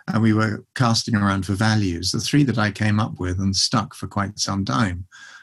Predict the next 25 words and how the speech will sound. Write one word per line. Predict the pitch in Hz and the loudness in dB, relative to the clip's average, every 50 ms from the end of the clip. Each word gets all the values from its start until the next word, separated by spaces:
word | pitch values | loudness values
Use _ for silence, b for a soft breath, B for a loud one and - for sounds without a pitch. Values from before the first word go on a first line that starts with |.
| B B - | B B 0
uh, | 110 104 107 107 - | 2 2 2 2 0
were, | - 117 117 117 113 113 110 113 110 110 110 113 113 - _ _ | 0 2 2 4 4 4 2 2 2 2 0 -2 -4 -8 _ _
um, | 120 110 107 107 104 110 - 151 - - _ _ | -2 0 0 2 0 -2 -2 -4 -8 -12 _ _
we | - 143 131 127 127 127 123 | -4 -2 0 2 4 4 4
wanted | 120 123 127 120 - - | 4 4 2 0 0 2
to | 117 | 4
make | 117 110 107 120 | 4 4 2 2
a | |
difference. | 98 101 95 - - 139 160 - - - - - _ _ _ _ | 0 0 -2 -2 -4 -4 -4 -4 -8 -10 -12 -16 _ _ _ _
You | 101 95 | -4 -2
know, | 92 95 98 101 101 - | -2 -2 -4 -4 -6 -8
it, | - 107 101 | -10 -10 -8
that's | - 107 104 - - | -6 -8 -8 -8 -8
become | - 101 - 101 101 98 | -8 -4 -2 0 2 2
more | 101 101 | 2 0
commonplace, | 95 - 123 123 120 120 117 117 101 92 95 90 92 101 104 - - - | 0 0 0 0 0 0 0 0 0 0 -2 -2 -2 -2 -4 -6 -6 -4
but | - 98 90 - B B B B B B B B | -6 -6 -6 -6 B B B B B B B B
at | - 90 | -4 -4
the | 104 101 | -4 -2
time | - - 107 113 113 107 98 95 | 0 0 2 2 2 2 0 0
that | 95 98 101 101 | -2 -4 -4 -4
was | 101 98 95 92 - | -4 -2 -2 -4 -4
a | - - 101 | -6 -4 -4
little | 98 101 98 101 95 | -2 -2 -2 -2 0
unusual. | 95 98 92 92 90 87 85 85 95 110 127 147 - | 0 0 0 0 -2 -2 -4 -4 -4 -4 -4 -4 -6